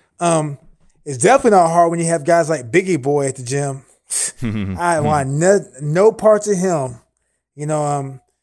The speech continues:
Speaker 1: yeah, I, you know, I, I, I just, I, I, I enjoy coaching.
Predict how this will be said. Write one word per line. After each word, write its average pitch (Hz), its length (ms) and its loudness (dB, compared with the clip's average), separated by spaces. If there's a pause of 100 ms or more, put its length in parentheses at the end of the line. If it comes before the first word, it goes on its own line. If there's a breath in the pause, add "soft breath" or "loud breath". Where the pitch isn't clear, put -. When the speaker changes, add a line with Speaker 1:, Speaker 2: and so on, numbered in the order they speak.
(460)
Speaker 1:
yeah, 190 320 4
I, 170 360 -4
you 220 80 -2
know, - 80 0
I, 202 180 2
I, 180 260 -8
I 196 120 -2
just, 226 160 -4
I, 190 180 -4
I, 185 220 -4
I 180 240 -6
enjoy 175 380 -2
coaching. 175 640 -8